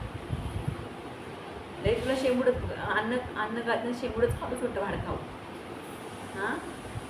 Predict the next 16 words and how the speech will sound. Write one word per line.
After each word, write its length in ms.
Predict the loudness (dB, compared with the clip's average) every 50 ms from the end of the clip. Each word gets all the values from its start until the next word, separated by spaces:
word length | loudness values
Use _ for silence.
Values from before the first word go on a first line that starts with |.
| -6 -2
बाजिंद्या 540 | 0 2 2 2 2 2 2 2 2 2 0
कुठला. 400 | 0 0 -2 -4 -2 -2 -2 -2 -2 -4 -8 -8 -8 -8 -8 -6 -2 -2 -2 -2 -2 -2 -4 -2 -2 -4 -4 -6 -6 -6 -2 4
मर्द 240 | 4 6 6 8 6
आहेस 160 | 6 6 6
का? 260 | 4 2 2 2 2 0 -2 -6 -4
ना 240 | 0 0 2 2 2
मर्द 320 | 4 4 4 4 4 2
कुठला 440 | 2 2 2 0 2 2 2 2 2 0 -2 -6 -8 -8 -8 -8 0 2
कमेंट 320 | 4 4 4 4 2 2
करतो 260 | 2 2 2 2 2
बायकांच्या 680 | 2 2 0 0 0 -2 0 2 2 4 4 4 2 2
चॅनलवरती 520 | 0 -2 -2 -2 -4 -2 -2 -2 0 4 2
येऊन, 540 | 2 4 4 4 4 6 6 6 4 4 4
अं, 200 | 2 0 2 4
व्हिडिओला 420 | 4 6 6 6 4 4 2 2
बायकांच्या 540 | 2 2 -2 0 0 0 0 0 2 0